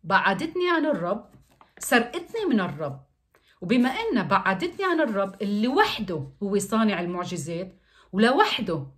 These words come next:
هو التسبيح والشكران، معناتها هاي العجيبة مش من الرب. وإذا مش من الرب، معناتها من إبليس.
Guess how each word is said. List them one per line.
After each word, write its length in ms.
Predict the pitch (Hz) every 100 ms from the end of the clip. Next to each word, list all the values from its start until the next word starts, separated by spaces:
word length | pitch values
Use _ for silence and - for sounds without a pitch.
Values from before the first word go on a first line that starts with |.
| -
هو 140 | 220
التسبيح 720 | 202 202 190 185 175 294 277 175
والشكران، 640 | 165 - - 160 160 220 - _ _ - -
معناتها 500 | 226 262 294 247 196
هاي 60 | 262
العجيبة 680 | 202 185 196 185 196 202 - _ _ 440
مش 200 | - 214
من 100 | 180
الرب. 360 | 170 170 165 _ _ _ _ _ -
وإذا 220 | 262 285 185
مش 320 | 196 349 453
من 160 | 392
الرب، 400 | 220 214 - - _ _ _ _
معناتها 440 | 190 202 190 185 175
من 180 | 175
إبليس. 600 | - 139 143 131 - -